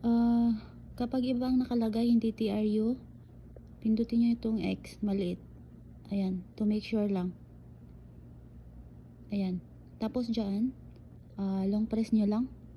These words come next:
para i-paste nyo dyan yung link. Ayan, di ba? Nandyan na, T R U I E. Ayan. Kapag, ano, tama naman,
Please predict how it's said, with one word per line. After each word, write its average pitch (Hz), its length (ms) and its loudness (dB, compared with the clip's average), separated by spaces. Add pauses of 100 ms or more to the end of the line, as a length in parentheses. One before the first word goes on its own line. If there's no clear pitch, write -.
(1400)
para 208 340 0 (480)
i-paste 214 480 0
nyo 208 140 2
dyan 220 340 4
yung 214 320 4
link. 190 160 2 (560)
Ayan, 180 240 -2
di 180 80 -2
ba? 220 160 0 (240)
Nandyan 185 320 2
na, 202 80 0 (160)
T 214 240 0
R 196 160 0
U 202 320 0
I 180 160 0
E. 202 160 -2 (540)
Ayan. 208 340 0 (840)
Kapag, 202 340 -4 (640)
ano, 202 320 2
tama 190 240 2
naman, 196 320 0